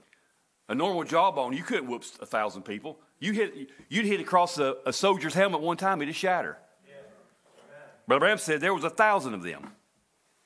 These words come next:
Speaker 1: Samson was just a little bitty little thing. But the Spirit of the Lord is what was big.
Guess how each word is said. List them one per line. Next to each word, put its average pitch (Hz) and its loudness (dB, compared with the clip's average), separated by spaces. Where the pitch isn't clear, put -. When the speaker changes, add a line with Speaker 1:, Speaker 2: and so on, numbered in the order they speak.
Speaker 1:
Samson 190 2
was 147 -2
just 160 -2
a 139 0
little 185 0
bitty 165 -2
little 113 -2
thing. 82 -4
But 151 4
the 147 -2
Spirit 233 0
of 220 -2
the 220 2
Lord 220 -2
is 110 -6
what 127 0
was 98 -10
big. 113 -4